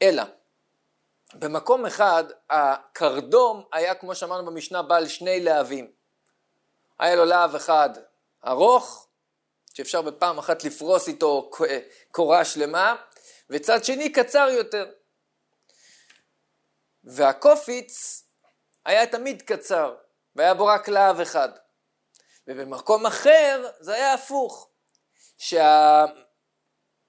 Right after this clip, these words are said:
שהקרדום היה בו רק צד רחב, ולא היה בו צד קצר,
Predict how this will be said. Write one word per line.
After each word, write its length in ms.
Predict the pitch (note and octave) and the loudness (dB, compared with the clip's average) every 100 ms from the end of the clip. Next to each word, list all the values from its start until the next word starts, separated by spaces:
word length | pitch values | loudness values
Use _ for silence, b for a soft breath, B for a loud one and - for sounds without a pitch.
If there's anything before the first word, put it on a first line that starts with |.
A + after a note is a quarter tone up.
| _ _ _ _ | _ _ _ _
שהקרדום 720 | - D#3+ D3+ A#3+ B3+ F#3+ D3 - | -4 -2 2 2 2 0 -14 -10
היה 200 | D#3 F#3 | -6 -4
בו 200 | F3 E3+ | -4 -2
רק 240 | G#3+ G#3+ | 0 -2
צד 360 | - A#3 G#3+ E3 | -6 -2 -2 -2
רחב, 540 | D3+ D#3 - C#3+ E3+ A3+ C#4 - _ _ _ _ _ _ _ C#3 | -6 -4 -2 0 0 -2 -8 -10 _ _ _ _ _ _ _ -6
ולא 180 | F3 | 0
היה 140 | G3 F#3 | 2 0
בו 120 | E3+ | -4
צד 260 | - F3 E3 | -8 -8 -6
קצר, 540 | E3 E3 F3 G3+ C4+ | -10 -6 -4 -2 -4